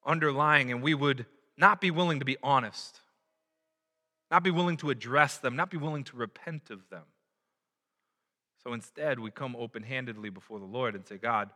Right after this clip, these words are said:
align my life to the gospel, align my worldviews to the gospel, align my social norms and my social perspectives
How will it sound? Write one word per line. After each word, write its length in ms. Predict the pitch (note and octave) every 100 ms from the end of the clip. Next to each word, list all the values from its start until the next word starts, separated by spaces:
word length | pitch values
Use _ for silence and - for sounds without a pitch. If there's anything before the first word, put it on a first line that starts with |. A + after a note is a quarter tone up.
| _ _ _ _ _ -
align 400 | A2 A2 A#2+ B2+
my 180 | A#2 G#2+
life 380 | F#2+ A#2 G2+ -
to 80 | F#2+
the 100 | F2+
gospel, 560 | G2 G2+ - - F2+
align 300 | F#2 G#2+ G#2+
my 120 | G2 F#2+
worldviews 720 | F#2 G2+ F2+ F#2 G#2 G#2+ -
to 100 | F2+
the 60 |
gospel, 600 | F2 D#2+ E2 _ F#2+ F#2 F#2
align 220 | G2+ G2
my 160 | F2+ D#2+ _ _ _ _ _ _ _ _ _ _ _ -
social 460 | - C3 - F#2+
norms 460 | F#2 A2+ A#2+ G#2+ F#2+
and 80 | F#2
my 100 | F2+
social 320 | A2 G#2 G2
perspectives 920 | - F2+ - C3+ - E2+ D#2+ - -